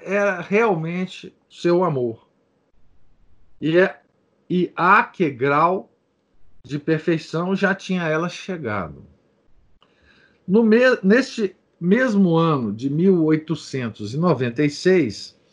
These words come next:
eis como fala Gema a este respeito.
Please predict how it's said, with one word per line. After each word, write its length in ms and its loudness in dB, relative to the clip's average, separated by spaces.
eis 380 2
como 340 2
fala 400 2
Gema 640 -2
a 200 -2
este 240 -4
respeito. 680 -8